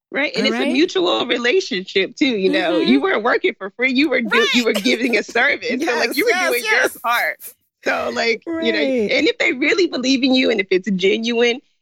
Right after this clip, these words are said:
Speaker 1: if I'm going to go make myself a better person by living
Speaker 2: Mm-hmm.
Speaker 1: my life journey, I'll be even better when I come back if I
Speaker 2: Yeah.
Speaker 1: decide to come back.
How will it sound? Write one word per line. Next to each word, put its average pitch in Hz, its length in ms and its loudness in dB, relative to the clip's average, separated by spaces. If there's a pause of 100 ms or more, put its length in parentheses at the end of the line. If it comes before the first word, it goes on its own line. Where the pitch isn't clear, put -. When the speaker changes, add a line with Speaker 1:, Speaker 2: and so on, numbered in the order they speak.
Speaker 1:
if 214 160 -2
I'm 247 220 0
going 254 180 0
to 240 80 0
go 240 140 0
make 226 240 -2
myself 226 340 -2
a 185 80 0
better 220 300 0
person 220 500 -2
by 175 120 0
living 233 280 2
Speaker 2:
Mm-hmm. 208 60 -2
Speaker 1:
my 208 100 2
life 214 300 0
journey, 220 420 0
I'll 240 160 0
be 254 120 0
even 196 260 -2
better 208 320 -2
when 190 120 -2
I 175 100 0
come 202 200 -6
back 180 220 -2
if 156 120 -18
I 151 140 -2
Speaker 2:
Yeah. 151 80 -6
Speaker 1:
decide - 360 -6
to - 60 -16
come - 160 -8
back. - 200 -6